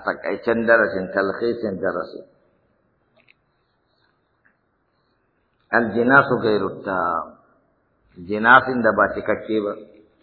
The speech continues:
Huwa makhtalafa fihi al-lafzani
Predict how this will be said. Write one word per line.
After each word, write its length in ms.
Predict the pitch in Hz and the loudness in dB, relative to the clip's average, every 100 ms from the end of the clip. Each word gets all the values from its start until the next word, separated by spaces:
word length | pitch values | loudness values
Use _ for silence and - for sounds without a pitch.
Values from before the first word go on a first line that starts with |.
| _ _ _ _ _ _ _ _ _ _ _ _ _ - | _ _ _ _ _ _ _ _ _ _ _ _ _ -2
Huwa 240 | 143 139 120 113 - - 110 | 2 4 4 2 -6 -8 -4
makhtalafa 960 | 113 123 117 - 113 110 113 113 104 | 4 4 4 0 2 2 2 0 0
fihi 240 | 113 101 104 | -4 -4 -4
al-lafzani 720 | 95 95 - 82 87 82 | -4 -6 -6 -6 -4 -4